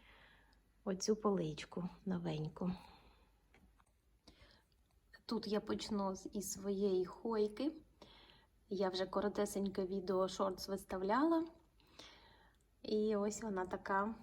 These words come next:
з такими біленькими листочками. Красуня, а, Pot of Hots, якщо я не помиляюсь.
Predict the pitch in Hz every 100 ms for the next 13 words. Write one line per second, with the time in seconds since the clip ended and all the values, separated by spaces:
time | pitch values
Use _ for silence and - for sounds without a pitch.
0 | - - - - - _ _ _ - -
1 | - - 220 220 202 196 202 214 208 202
2 | 202 208 - 185 180 - 180 185 190 -
3 | - - - - - _ _ - 185 -
4 | - 214 285 277 285 - - - _ -
5 | 190 185 180 175 - - - - - -
6 | - 190 - 180 - - 233 277 - -
7 | - - - - - - - - _ _
8 | _ - - - - - - 196 190 -
9 | 196 190 196 190 190 196 190 185 180 180
10 | 185 -